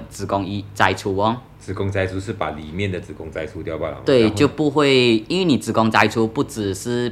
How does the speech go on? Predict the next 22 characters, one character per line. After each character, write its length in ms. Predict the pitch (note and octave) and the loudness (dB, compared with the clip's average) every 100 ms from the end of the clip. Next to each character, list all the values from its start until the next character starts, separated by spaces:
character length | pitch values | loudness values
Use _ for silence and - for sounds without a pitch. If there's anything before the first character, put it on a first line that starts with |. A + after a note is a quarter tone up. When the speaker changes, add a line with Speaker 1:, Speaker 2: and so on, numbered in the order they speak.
| - | -4
Speaker 1:
不 120 | B2+ | -4
会 360 | B2+ B2+ B2+ B2 | 0 2 2 2
来 320 | A2 G2+ F#2+ | 2 4 2
月 240 | G#2 A#2+ | 2 0
经， 200 | A2 G2+ | 0 -4
再 160 | G2 A#2 | 0 0
也 120 | G2+ | 0
不 120 | F#2+ | -2
会 120 | G#2+ | -4
来 160 | G#2 F2+ | -2 -2
月 160 | G2+ G2+ | -2 -2
经， 320 | G2 G2 C3 - - - - | -4 -4 -6 -10 -20 -20 -10
然 180 | F#2+ G2 | 0 0
后 440 | F#2+ A2 A2 A2 | 4 4 6 4
也， 760 | G2+ F#2+ F#2 F2+ F2 F2+ F2 - | 0 -2 -2 -2 -4 -4 -6 -8
呃， 320 | - F2+ D#2+ E2 - | -6 -6 -6 -10 -16
不 60 | - | -8
会 140 | G#2+ | -4
有 120 | G2+ F2 | -4 -4
孩 220 | F2 F2+ | -8 -10
子 260 | - F2+ F2 | -10 -12 -8
哦， 260 | G2 G2+ | -6 -8